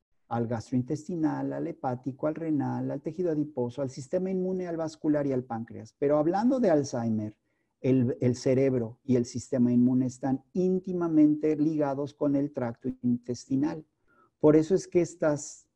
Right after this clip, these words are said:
estas, eh, eh, estos productos de glicación avanzada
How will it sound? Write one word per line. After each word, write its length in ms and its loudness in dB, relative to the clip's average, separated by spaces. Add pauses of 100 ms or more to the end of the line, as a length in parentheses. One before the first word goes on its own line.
(720)
estas, 680 -2
eh, 420 -2 (180)
eh, 280 -6
estos 320 -6
productos 420 0
de 80 0
glicación 680 0 (220)
avanzada 760 0